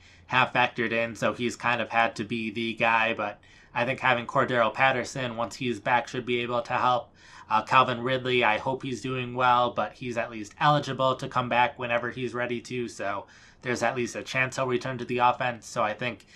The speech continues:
the better the offense can do as a team, the better Pitts can do from a fantasy perspective. So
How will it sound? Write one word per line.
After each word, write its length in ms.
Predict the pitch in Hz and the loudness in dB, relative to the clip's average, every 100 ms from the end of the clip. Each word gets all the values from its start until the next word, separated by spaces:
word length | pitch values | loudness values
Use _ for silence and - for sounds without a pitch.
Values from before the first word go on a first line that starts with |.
| - _ | -20 _
the 80 | 123 | 2
better 300 | 135 135 139 | 6 6 6
the 160 | 127 131 | 2 4
offense 480 | 127 127 117 113 - | 6 6 2 -2 -8
can 360 | - 135 127 | 0 2 2
do 200 | 113 113 | 0 0
as 180 | 113 101 | 0 -2
a 80 | 104 | -6
team, 360 | - 127 113 | -8 -6 -6
the 100 | 107 | -2
better 260 | 107 113 107 | 0 2 0
Pitts 300 | - 113 - | -2 -6 -4
can 160 | 113 104 | -6 -6
do 220 | 107 104 | -8 -4
from 200 | 117 104 | -2 -2
a 60 | |
fantasy 420 | 98 110 98 - 110 | -2 -2 -2 -8 -14
perspective. 680 | 113 110 - 104 - 104 - | -14 -12 -10 -10 -10 -12 -10
So 360 | - 98 95 | -6 -4 -4